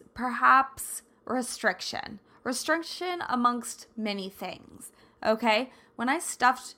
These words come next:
those traumatic moments, those emotions deep down inside of me, I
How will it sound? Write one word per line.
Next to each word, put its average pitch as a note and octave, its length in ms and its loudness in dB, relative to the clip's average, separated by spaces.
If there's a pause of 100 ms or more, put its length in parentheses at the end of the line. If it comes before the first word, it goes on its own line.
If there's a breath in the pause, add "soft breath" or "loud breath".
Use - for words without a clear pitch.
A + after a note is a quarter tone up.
(120)
those G#3 280 -4
traumatic F#3+ 640 -4
moments, F3+ 380 -8
those F#3 180 -10
emotions G3 800 -8
deep A3 260 -8
down G3 260 -2
inside F#3+ 460 -6
of G#3 120 -14
me, C#4+ 320 -6 (640 soft breath)
I A3 600 2